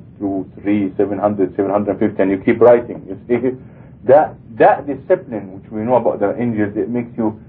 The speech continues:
relaxed about numbers. You only do the numbers which you needed to do, the thirty-three or the elevens, to make sure that your tasbih is in the right packaging. But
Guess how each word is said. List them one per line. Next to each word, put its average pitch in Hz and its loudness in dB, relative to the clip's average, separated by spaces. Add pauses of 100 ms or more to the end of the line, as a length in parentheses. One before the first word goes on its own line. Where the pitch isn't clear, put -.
(120)
relaxed 92 0
about - -4
numbers. 85 -6
You 95 -4
only 107 -4
do 113 -6
the 107 -4
numbers 127 -2
which 110 -12
you 104 -6
needed 101 -4
to - -18
do, 85 -10
the 82 -12
thirty-three 92 -2
or 87 -2
the - -4
elevens, 196 0 (240)
to 160 0
make 165 2
sure 131 4
that 110 4
your 110 0
tasbih 110 -2
is 101 -2 (100)
in 98 -6
the 104 4
right 131 4
packaging. 90 -4 (300)
But 101 4